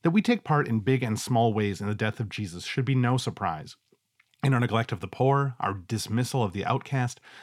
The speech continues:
our apathy toward the immigrant, we do our part in rejecting Jesus.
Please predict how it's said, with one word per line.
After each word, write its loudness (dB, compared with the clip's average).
our 4
apathy 0
toward -2
the -2
immigrant, -4
we 6
do 4
our 4
part -4
in -4
rejecting -4
Jesus. -10